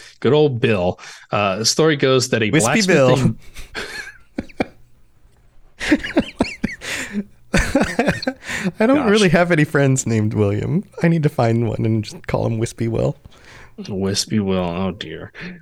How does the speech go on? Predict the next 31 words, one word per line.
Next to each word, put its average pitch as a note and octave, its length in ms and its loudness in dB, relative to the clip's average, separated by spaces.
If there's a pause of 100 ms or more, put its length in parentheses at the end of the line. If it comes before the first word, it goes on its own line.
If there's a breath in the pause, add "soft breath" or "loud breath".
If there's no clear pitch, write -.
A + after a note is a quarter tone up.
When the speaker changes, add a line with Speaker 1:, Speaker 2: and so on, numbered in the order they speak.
(120)
Speaker 1:
Uh, G2+ 520 0 (180)
the - 80 0
story G3 380 2
goes D3+ 600 4 (160)
that A#2+ 280 2
a A2 80 2
blacksmith C#3 440 2
named E3 200 4
William A#2 340 4
died A#2+ 440 0
and C3 180 2
went B2 160 2
to A#2+ 100 -4
heaven E3 480 0
and B2 220 2
met A#2+ 200 2
Saint - 420 0
Peter B2 400 0
at A2 180 -2
the A2 80 0
Golden F#2 380 -2
Gates. - 640 -2 (520 loud breath)
William C#3 360 2
was A#2 160 2
such - 260 0
a C#3 80 2
naughty D3 380 4
man A2 400 2
that A2 240 0
Saint A#2+ 340 0
Peter A2 400 0